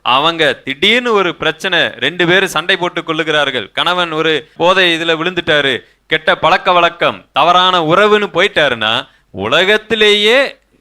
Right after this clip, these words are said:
யார் அன்பா இருக்க வேண்டுமோ அந்த நிமிஷத்துல அவங்க அப்படியே தலைகீழாய் மாறி இருப்பார்கள். அந்த அளவுக்கு வெறுக்க ஆரம்பிப்பார்கள். ஏன்னா மனிதர்கள், நாம குறைந்த அறிவுள்ளவர்கள். அவங்களுடைய செயலை வைத்து நம்மளுடைய அன்பை தீர்மானிக்கக்கூடியவர்களா இருக்கிறோம்.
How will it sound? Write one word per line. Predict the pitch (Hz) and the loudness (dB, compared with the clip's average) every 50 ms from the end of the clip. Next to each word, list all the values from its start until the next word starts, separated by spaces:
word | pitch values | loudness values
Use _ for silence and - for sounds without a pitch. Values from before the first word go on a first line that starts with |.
| _ _ _ | _ _ _
யார் | 110 107 104 117 143 175 202 208 208 190 | -6 -4 -2 0 2 2 2 0 0 -2
அன்பா | - 135 139 160 190 208 208 214 208 202 | -2 -4 -4 -4 -4 0 2 2 4 4
இருக்க | 190 175 190 226 - - 208 196 | 4 2 0 -2 -2 -2 -2 0
வேண்டுமோ | 180 185 208 202 190 190 180 185 202 247 269 233 - - | 2 0 0 0 -2 -6 -4 -2 0 0 0 0 -2 -4
அந்த | 120 139 170 190 185 180 185 | -4 -4 -4 -2 -2 -2 -2
நிமிஷத்துல | 165 180 214 226 196 208 196 - 190 185 226 262 240 - - - | -2 -4 -6 -4 -4 -6 -6 -4 -2 -2 -2 -2 -2 -6 -8 -4
அவங்க | - 123 160 190 190 185 170 | -2 -2 0 0 0 0 0
அப்படியே | 151 - - 254 277 - | 0 0 0 2 2 2
தலைகீழாய் | - 220 208 208 208 208 208 202 175 | 2 2 0 2 2 2 0 0 0
மாறி | 160 160 180 185 180 | 0 0 0 0 0
இருப்பார்கள். | 165 151 147 - - 120 117 107 101 104 101 95 87 - _ _ _ _ _ _ _ | 0 -2 -4 -4 -2 -2 -2 -2 -2 -4 -6 -6 -8 -14 _ _ _ _ _ _ _
அந்த | - - 101 123 147 151 147 | -8 -8 -6 -6 -4 -4 -4
அளவுக்கு | 139 139 139 151 147 - - | -4 -4 -4 -8 -10 -10 -8
வெறுக்க | 123 113 117 131 127 - 120 | -6 -6 -6 -6 -6 -6 -6
ஆரம்பிப்பார்கள். | 104 95 95 95 95 95 - - - 78 78 76 76 - _ _ - | -6 -4 -6 -8 -10 -14 -18 -16 -18 -18 -18 -18 -20 -20 _ _ -8
ஏன்னா | 165 180 226 262 240 | -4 -4 -2 -2 -2
மனிதர்கள், | 214 214 226 262 262 262 240 220 190 147 120 | -2 -2 -2 0 2 2 2 2 2 0 0
நாம | 135 156 185 196 196 185 170 151 | 0 -2 0 0 0 0 -2 -2
குறைந்த | 131 127 _ - 185 196 233 233 226 214 185 190 | -4 -8 _ -6 -2 0 0 0 2 2 2 2
அறிவுள்ளவர்கள். | 214 220 208 190 180 175 156 147 139 147 | 2 0 0 0 0 0 0 0 0 -2
அவங்களுடைய | 165 175 170 170 175 170 160 | -2 -2 -2 0 0 0 -2
செயலை | 151 - 196 208 247 277 285 285 247 196 | -2 -2 -2 0 0 2 2 0 0 2
வைத்து | 170 170 190 220 220 - - 190 135 127 147 208 233 - - - - - | 2 2 2 0 0 -2 -2 0 0 2 2 0 -2 -4 -8 -20 -12 -6
நம்மளுடைய | - 220 208 214 208 202 202 | -4 -2 0 2 2 2 4
அன்பை | 180 165 170 214 240 262 294 285 277 285 - | 2 2 0 -2 -2 0 0 0 0 0 -2
தீர்மானிக்கக்கூடியவர்களா | 233 240 247 240 233 233 233 226 220 214 196 - 202 185 185 180 170 165 165 156 151 | -4 -2 -2 0 0 0 0 0 -4 -4 -4 -2 0 0 2 2 2 0 0 0 0
இருக்கிறோம். | 143 135 127 123 - 120 123 120 110 98 | 0 0 -2 -4 -4 -2 0 0 0 -2